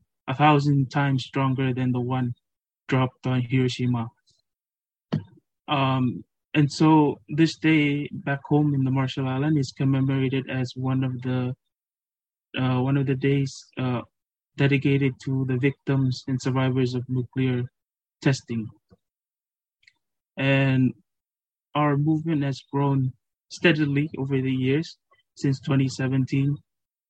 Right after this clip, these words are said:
Um, our, we did one this year just before we, uh, went back into lockdown. So the theme for this year was, uh, uh, "You are not alone," or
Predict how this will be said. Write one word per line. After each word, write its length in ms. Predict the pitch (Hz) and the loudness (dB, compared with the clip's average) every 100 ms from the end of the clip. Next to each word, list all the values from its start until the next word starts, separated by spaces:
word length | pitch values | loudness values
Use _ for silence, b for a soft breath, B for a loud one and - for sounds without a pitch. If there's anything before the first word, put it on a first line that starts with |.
| _ _ _ - | _ _ _ -4
Um, 520 | 127 131 127 120 117 - _ _ _ - | 0 2 0 0 -4 -8 _ _ _ 0
our, 380 | 143 139 135 131 - | 2 4 2 -2 -2
we 160 | 143 151 | 4 6
did 220 | 156 165 | 6 4
one 300 | 151 160 156 | 2 0 2
this 280 | 156 165 - | 2 0 -2
year 180 | 147 147 | -2 0
just 220 | 147 - - | -4 -8 -8
before 400 | 139 - 143 135 | -8 -4 -2 -2
we, 180 | 135 131 127 _ _ _ _ _ _ 123 | -2 -4 -10 _ _ _ _ _ _ 0
uh, 140 | 135 | 2
went 300 | 135 139 131 | 4 4 2
back 200 | 139 135 | 0 0
into 240 | 143 131 135 | -2 -2 0
lockdown. 640 | 127 127 - 135 131 135 147 _ _ _ _ _ _ _ _ _ _ _ _ _ _ _ | 0 -2 -4 -4 -2 -2 -4 _ _ _ _ _ _ _ _ _ _ _ _ _ _ _
So 320 | - 147 139 | -4 0 2
the 120 | 135 143 | 2 2
theme 460 | - 160 156 151 - | 6 6 6 4 0
for 160 | 151 143 | -2 2
this 260 | 151 - | 0 0
year 180 | 151 147 | -4 -4
was, 300 | 135 135 - | -4 -6 -4
uh, 300 | 135 127 127 135 _ _ _ _ _ _ _ _ _ _ _ _ _ _ _ - | -4 -2 -4 -6 _ _ _ _ _ _ _ _ _ _ _ _ _ _ _ -4
uh, 60 | 135 | 2
"You 260 | 135 151 | 4 6
are 160 | 151 147 | 6 4
not 240 | 147 139 | 2 0
alone," 380 | 135 135 147 139 | -4 -4 -4 -4
or 220 | 131 123 | -4 -6